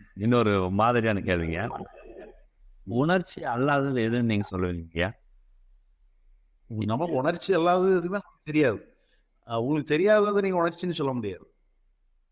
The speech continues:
Speaker 2: வந்து ரெண்டு, ரெண்டு, நாலுன்னுட்டு நீங்க ஃபீல் பண்ணும் பொழுது அது, அது உங்க உணர்ச்சியோட சேர்ந்துருது, கான்சியஸ்னஸோட சேர்ந்துருது. நாலு, நாலு, எட்டுன்னு சொல்லும் பொழுது அது மட்டும்தான் உங்களுக்கு எக்ஸிஸ்டன்ஸ்ல இருக்கு.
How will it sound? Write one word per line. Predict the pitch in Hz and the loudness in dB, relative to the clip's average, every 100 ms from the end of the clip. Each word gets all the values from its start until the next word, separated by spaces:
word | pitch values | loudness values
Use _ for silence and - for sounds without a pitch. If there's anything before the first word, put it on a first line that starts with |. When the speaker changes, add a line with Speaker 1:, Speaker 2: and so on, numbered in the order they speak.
| _ _ _ _ - | _ _ _ _ -6
Speaker 2:
வந்து | 139 143 165 147 156 - | -2 2 4 4 2 -2
ரெண்டு, | 156 131 139 - | -2 -2 -2 -6
ரெண்டு, | 151 165 | -4 0
நாலுன்னுட்டு | 135 151 165 170 170 | 2 2 0 -2 -2
நீங்க | 170 160 156 | 0 0 -2
ஃபீல் | 170 170 | -4 -4
பண்ணும் | 175 170 | -2 -2
பொழுது | 170 165 160 190 226 - - | -2 -2 0 2 2 -2 -4
அது, | 180 180 156 | 2 4 4
அது | 147 151 151 | 4 4 2
உங்க | 143 143 | 0 0
உணர்ச்சியோட | 135 139 131 135 131 135 | 0 0 -2 -2 -2 -2
சேர்ந்துருது, | 120 120 117 147 - | -2 -2 -6 -6 -4
கான்சியஸ்னஸோட | 123 - 113 _ _ 117 | -4 -6 -16 _ _ -20
சேர்ந்துருது. | 107 _ _ _ _ _ _ _ _ | -20 _ _ _ _ _ _ _ _
நாலு, | - 117 151 190 | -2 2 4 4
நாலு, | 185 190 | 4 4
எட்டுன்னு | 190 165 160 202 202 | 4 0 0 0 0
சொல்லும் | 190 185 180 | 2 2 2
பொழுது | 180 190 | 2 4
அது | 170 170 | 4 4
மட்டும்தான் | 185 175 185 | 0 0 2
உங்களுக்கு | 175 165 156 | 2 0 0
எக்ஸிஸ்டன்ஸ்ல | 147 156 - 147 - | -2 -4 -4 -4 -2
இருக்கு. | 117 98 _ | -4 -4 _